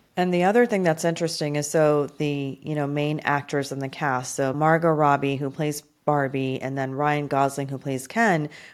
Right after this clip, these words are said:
when they're doing their press tours all over the United States and going to London and going to different countries,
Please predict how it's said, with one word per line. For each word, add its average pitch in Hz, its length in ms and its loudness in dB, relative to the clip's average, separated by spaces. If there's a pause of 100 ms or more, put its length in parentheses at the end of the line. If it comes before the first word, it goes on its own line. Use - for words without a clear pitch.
when 170 180 2
they're 175 140 4
doing 202 340 0
their 190 120 2
press 165 360 0
tours 147 380 -2
all 156 280 2
over 147 560 0
the 135 80 -6
United 135 400 -6
States 202 520 0
and 143 100 -4
going 139 160 -2
to 135 80 -4
London 175 500 0
and 139 140 -4
going 139 220 -4
to 139 100 -10
different 135 320 -6
countries, 196 640 -2